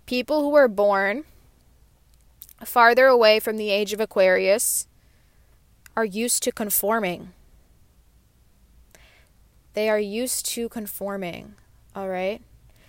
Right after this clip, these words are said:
And, I mean, that's a good reason why everyone thinks I'm crazy. I've never, even with this whole, um, this whole stuff that happened in twenty twenty, I really didn't, um, I didn't obey any of the,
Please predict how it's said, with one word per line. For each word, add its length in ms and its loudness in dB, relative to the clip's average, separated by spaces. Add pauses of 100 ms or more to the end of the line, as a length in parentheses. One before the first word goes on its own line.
(500)
And, 640 -10 (220)
I 40 -12
mean, 160 -10
that's 220 -4
a 60 -8
good 180 -8
reason 260 -8
why 140 -8
everyone 380 -10
thinks 240 -14
I'm 160 -12
crazy. 580 -12 (100)
I've 140 -10
never, 480 -4
even 300 -10
with 180 -10
this 280 -8
whole, 300 -2
um, 420 -12 (640)
this 140 -8
whole 140 -14
stuff 640 -8
that 160 -8
happened 460 -6
in 100 -12
twenty 340 -12
twenty, 480 -14 (1000)
I 80 -8
really 340 -2
didn't, 480 -6 (140)
um, 480 -14 (260)
I 80 -10
didn't 300 -10
obey 560 -6
any 260 -10
of 160 -10
the, 360 -10